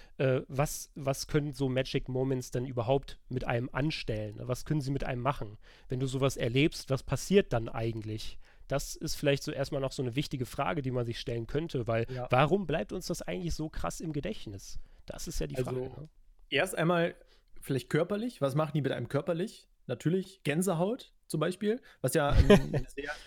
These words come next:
Speaker 2: sehr starke Reaktion von, von einem selbst, vom Körper ist, ne?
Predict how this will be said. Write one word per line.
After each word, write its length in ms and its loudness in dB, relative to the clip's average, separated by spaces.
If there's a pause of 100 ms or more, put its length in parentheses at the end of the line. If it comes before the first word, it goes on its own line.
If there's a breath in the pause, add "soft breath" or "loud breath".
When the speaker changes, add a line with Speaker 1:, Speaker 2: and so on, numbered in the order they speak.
(160 loud breath)
Speaker 2:
sehr 140 2
starke 500 0
Reaktion 560 2
von, 280 -2
von 160 -2
einem 180 -2
selbst, 260 0
vom 160 -4
Körper 320 0
ist, 220 -10
ne? 200 0